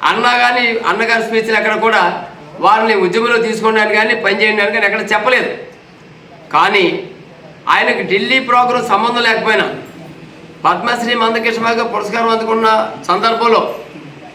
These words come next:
కొంతమంది మాదిగ జాతి లాయర్ ఫెడరేషన్ జాతీయ అధికారి ప్రతినిధి కొత్తపల్లి ప్రసాదరావు అనే వ్యక్తి వెనకతల ఇతను ఢిల్లీ పోయి,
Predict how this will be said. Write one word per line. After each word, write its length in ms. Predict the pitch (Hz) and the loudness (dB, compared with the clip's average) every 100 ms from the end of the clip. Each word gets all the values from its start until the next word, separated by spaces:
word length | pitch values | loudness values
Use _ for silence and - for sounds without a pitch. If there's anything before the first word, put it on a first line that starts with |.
| - | -2
కొంతమంది 760 | 196 220 226 226 240 196 - - - - - - - | 0 0 0 0 2 0 0 -6 -14 -16 -20 -18 -2
మాదిగ 480 | 151 202 226 233 | 2 2 2 -2
జాతి 360 | 226 226 226 233 | 2 2 2 0
లాయర్ 420 | 220 196 214 220 | 2 2 2 0
ఫెడరేషన్ 520 | 202 202 220 - 220 | 0 0 -2 -2 -2
జాతీయ 300 | 190 190 208 | 2 2 2
అధికారి 260 | 202 202 214 | 0 0 0
ప్రతినిధి 260 | 214 208 190 | 0 -2 -2
కొత్తపల్లి 380 | 180 202 247 | -4 -4 -2
ప్రసాదరావు 500 | 226 214 220 220 214 | 0 0 0 2 2
అనే 140 | 214 208 | 2 2
వ్యక్తి 260 | 196 196 | 2 2
వెనకతల 420 | 220 196 208 202 196 | 0 2 0 0 -2
ఇతను 220 | 180 175 | 0 0
ఢిల్లీ 300 | 165 190 220 | 0 0 0
పోయి, 520 | 214 233 285 294 | 2 2 0 -2